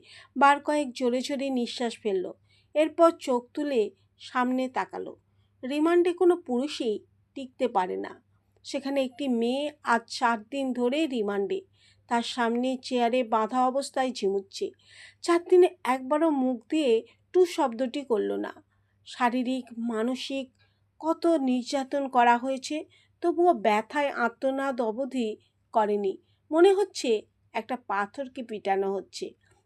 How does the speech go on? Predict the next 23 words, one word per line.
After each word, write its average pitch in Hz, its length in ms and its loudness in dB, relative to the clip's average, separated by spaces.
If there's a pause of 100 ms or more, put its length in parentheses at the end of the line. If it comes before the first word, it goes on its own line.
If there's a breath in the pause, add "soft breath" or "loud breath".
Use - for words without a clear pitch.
যে 247 160 0
পাথরের 247 600 0
রক্ত 220 440 -2
ঝরে 233 400 -4 (320)
কিন্তু 254 300 -4
জবান 220 520 0
খুলে 190 300 -2
না। 190 220 -10 (580 soft breath)
তখন 311 320 4
সেখানে 262 400 -4
আগমন 247 500 0
ঘটে 254 420 -2 (140)
ইন্সপেক্টর 254 680 -4
তুষারের। 208 600 -8 (500 soft breath)
তুষারকে 330 520 2
দেখে 277 500 -2 (280)
ফাহিমা 240 400 2
কাতর 226 440 -2
স্বরে 277 320 -6
বলল, 262 340 -4 (220)
"সম্ভব 294 600 -4
না, 202 120 -2
আর 208 200 -4